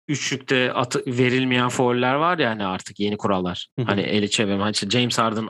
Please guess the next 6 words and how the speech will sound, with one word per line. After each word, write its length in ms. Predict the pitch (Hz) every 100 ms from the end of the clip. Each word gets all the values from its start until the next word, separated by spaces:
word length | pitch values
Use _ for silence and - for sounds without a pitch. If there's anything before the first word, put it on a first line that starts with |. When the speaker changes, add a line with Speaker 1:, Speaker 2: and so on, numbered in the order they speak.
| -
Speaker 1:
alamıyorum 460 | 113 117 110 104
diye 280 | 104 104 - _ - - -
şey 220 | - 107 101
yapıyor. 540 | 95 - 95 90 92 _ -
Ee, 360 | 92 87 85
Speaker 2:
Bahsetti. 560 | 98 113 107 104 - 110